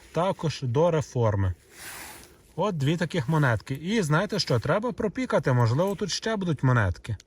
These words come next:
На жаль, друзі, більше монеток не було. Я продовжую шукати, ходити по схилах, по ярах, і, можливо, мені ще щось попадеться. Можливо, монетки, можливо, давнина,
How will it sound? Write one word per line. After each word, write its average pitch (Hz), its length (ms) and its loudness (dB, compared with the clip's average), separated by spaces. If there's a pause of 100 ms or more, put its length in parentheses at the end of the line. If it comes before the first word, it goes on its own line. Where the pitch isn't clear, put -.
На 123 160 -2
жаль, 185 200 2
друзі, 175 340 0
більше 175 260 2
монеток 190 420 2
не 208 100 2
було. 226 340 2
Я 151 240 2
продовжую 185 480 2
шукати, 208 500 0
ходити 170 460 0
по - 140 4
схилах, 185 340 2
по 170 140 2
ярах, 190 360 4
і, 196 80 0
можливо, 196 400 4
мені 196 220 6
ще - 300 4
щось - 300 0
попадеться. 143 680 0
Можливо, 120 400 2
монетки, 214 540 2
можливо, 147 420 2
давнина, 151 500 0